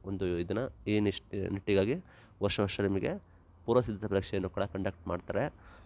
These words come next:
ಈ ಪರೀಕ್ಷೆ ನಿಮಗೆ ನಿಜವಾಗ್ಲೂ ಹೆಲ್ಪ್‌ಫುಲ್ ಆಗುತ್ತೆ, ನೀವು ಹೇಗೆ ಅಟೆಂಡ್ ಮಾಡಬೇಕು ಅಂತ. ಇದು ನಿಮ್ದು ಯಾವುದಕ್ಕೂ ಫೈನಲ್ ಎಕ್ಸಾಮ್‌ಗೆ ಯಾವುದೇ ರೀತಿ ಇದು ಅನುಗುಣವಾಗೋದಿಲ್ಲ.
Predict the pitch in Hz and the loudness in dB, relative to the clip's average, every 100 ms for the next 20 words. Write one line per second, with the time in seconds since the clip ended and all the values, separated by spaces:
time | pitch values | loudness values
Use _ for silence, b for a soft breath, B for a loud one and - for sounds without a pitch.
0 | - - 143 151 113 - 117 110 107 101 | 0 8 8 8 6 6 6 8 8 8
1 | 107 104 98 - 98 92 95 151 147 104 | 6 6 2 0 0 0 -2 -4 -2 2
2 | 101 101 92 98 90 87 90 90 147 127 | 2 2 0 0 0 0 -2 -4 -2 0
3 | 113 104 101 95 95 90 87 87 - - | 2 2 0 2 4 2 0 -4 -6 -2
4 | 104 107 113 - 139 - 113 117 104 95 | 4 4 4 0 0 2 4 4 2 2
5 | 107 117 101 98 101 104 151 - - B | 0 4 4 4 2 -2 -8 -8 -14 B
6 | B B - - 98 107 98 95 92 92 | B B -16 -4 4 6 8 8 8 6
7 | 87 98 139 | 4 0 -2